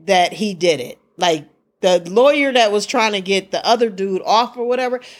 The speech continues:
The bottom line is, <clears throat> if he didn't do it, okay,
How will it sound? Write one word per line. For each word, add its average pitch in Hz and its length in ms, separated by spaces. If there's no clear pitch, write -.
The 226 80
bottom 311 400
line 262 320
is, 202 560
<clears throat> - 80
if 220 160
he 262 160
didn't 254 320
do 294 220
it, 294 200
okay, 180 580